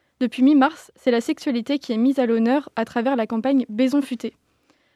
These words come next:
Contrairement à ce que l'on pourrait penser, les E R S ne sont pas tous des étudiants dans le domaine de la santé. Et preuve en est, puisque nous recevons ce soir Anaïs et Noé, qui sont tous les deux étudiants en lettres et relais santé. Bonsoir à tous les deux.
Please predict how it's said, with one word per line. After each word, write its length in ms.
Contrairement 380
à 60
ce 40
que 100
l'on 120
pourrait 240
penser, 400
les 200
E 80
R 60
S 160
ne 80
sont 180
pas 200
tous 340
des 160
étudiants 380
dans 100
le 80
domaine 240
de 80
la 140
santé. 360
Et 100
preuve 220
en 100
est, 80
puisque 260
nous 140
recevons 360
ce 120
soir 240
Anaïs 520
et 100
Noé, 300
qui 80
sont 160
tous 140
les 100
deux 140
étudiants 440
en 100
lettres 380
et 100
relais 220
santé. 340
Bonsoir 280
à 100
tous 120
les 120
deux. 160